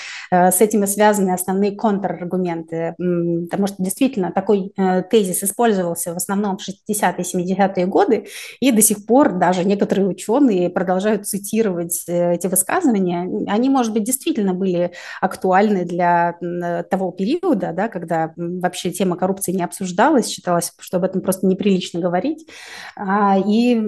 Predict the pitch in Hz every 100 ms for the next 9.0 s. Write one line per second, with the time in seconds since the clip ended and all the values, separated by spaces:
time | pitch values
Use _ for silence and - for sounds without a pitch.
0 | 208 196 196 190 190 - 208 190 180 202
1 | 202 185 170 190 196 208 208 214 - 196
2 | 196 190 214 254 240 190 180 208 - 208
3 | 185 - 202 190 196 180 - - - 196
4 | 196 196 240 - - 202 202 208 202 190
5 | 190 196 196 208 226 - 349 - 185 185
6 | - 185 180 185 175 160 185 262 214 185
7 | 175 202 196 220 220 190 - 196 202 202
8 | 185 185 196 202 180 190 - 202 185